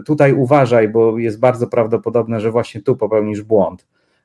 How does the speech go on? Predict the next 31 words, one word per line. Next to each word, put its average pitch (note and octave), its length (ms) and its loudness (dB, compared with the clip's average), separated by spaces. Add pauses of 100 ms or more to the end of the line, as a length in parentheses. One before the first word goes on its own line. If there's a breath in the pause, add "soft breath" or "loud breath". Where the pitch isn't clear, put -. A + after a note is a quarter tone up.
E, G#2+ 180 -2
i B2 180 -8
to, B2 340 2
i, B2 60 -6
i, A#2+ 480 -6
i A#2+ 80 -6
te, A#2+ 280 -2
nad C3+ 300 -4
tego C#3+ 240 0
typu D3 240 -6
rozwiązaniami C3 760 -2
rzeczywiście, B2 880 -2
rzeczy-, A#2 320 -10
czy B2 160 -12
to, C#3+ 140 2
to D3+ 100 0
jest D3 120 2
właściwie C#3 360 -2
prawie, C3 320 0 (200)
prawie C#3 220 0
jakby B2 180 -2
dostawał C3 360 0
zgłoszenie B2 440 -2
błędu, B2+ 360 0
zanim B2+ 280 0
po A#2 100 -12
prostu, A#2+ 300 -6
zanim B2 220 2
go A2+ 100 0
popełni, F#2+ 500 0
tak? A2 300 -10